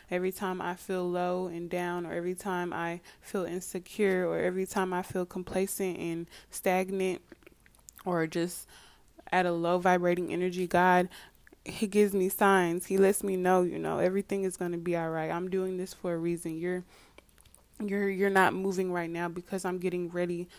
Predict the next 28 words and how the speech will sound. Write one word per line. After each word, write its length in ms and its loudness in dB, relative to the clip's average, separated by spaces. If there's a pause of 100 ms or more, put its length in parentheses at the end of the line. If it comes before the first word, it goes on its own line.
(140)
to 100 -14
put 280 -6
you 100 -4
in 140 -4
rooms 460 -2 (600)
that 320 -4
you 80 -2
would 140 2
have 140 -4
never 280 -2
thought 320 -4
you 80 -10
would 180 -6
be 240 -4
in, 220 -6
you 120 -8
know. 280 -8 (240)
He's 200 -8
preparing 680 -2
us. 420 -10 (2250)
After 340 2
every 300 -2
storm, 400 -4
there 180 -6
is 140 -8
sunlight, 600 -10
and 280 -12
after 420 -12